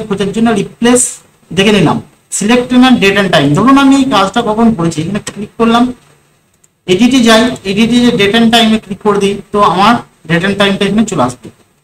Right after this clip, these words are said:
এখানে বলে রাখা ভালো, কম্পিউটারে যে date and time-টা আছে, সেই date and time-টা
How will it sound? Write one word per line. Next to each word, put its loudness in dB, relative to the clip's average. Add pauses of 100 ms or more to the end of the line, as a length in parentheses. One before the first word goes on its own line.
এখানে 2
বলে 2
রাখা 2
ভালো, 4 (200)
কম্পিউটারে 2
যে 2
date 0
and -2
time-টা -2
আছে, -8 (120)
সেই -2
date -4
and -6
time-টা -2